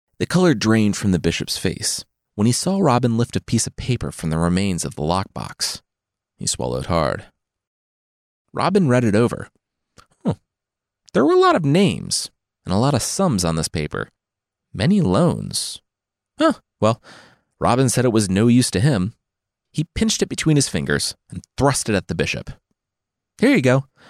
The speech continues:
Wow, there must be thousands of pounds worth of debts on this paper for locals in the area. <sighs> Be a shame if anything happened to that. Whoops." Robin let go of the paper an instant before the bishop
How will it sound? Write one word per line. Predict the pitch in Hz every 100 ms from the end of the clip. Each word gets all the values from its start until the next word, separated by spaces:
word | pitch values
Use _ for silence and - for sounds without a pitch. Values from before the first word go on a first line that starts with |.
| - -
Wow, | - - -
there | 302
must | 427 -
be | 226 - -
thousands | 160 196 185 147
of | 139
pounds | - 170 160 156
worth | 143
of | 117 107
debts | 196 226 104
on | 87
this | 69
paper | 87 71 - - _
for | -
locals | 101 175 104 87
in | 78
the | 67
area. | 50 50 - _ _ -
<sighs> | - _ _ - - _ _
Be | -
a | -
shame | - - 170 135
if | -
anything | 110 117 123
happened | 131 123 117
to |
that. | 117 175 - - - -
Whoops." | 90 107 220 - - - - _ _ _ _ _ _
Robin | 123 180 208
let | 180 160 -
go | 139
of | 131
the | 120
paper | 80 65 64 - _ _ _ _ _ _ -
an | 113 _ -
instant | 170 165 - -
before | - -
the | 92
bishop | 92 87 -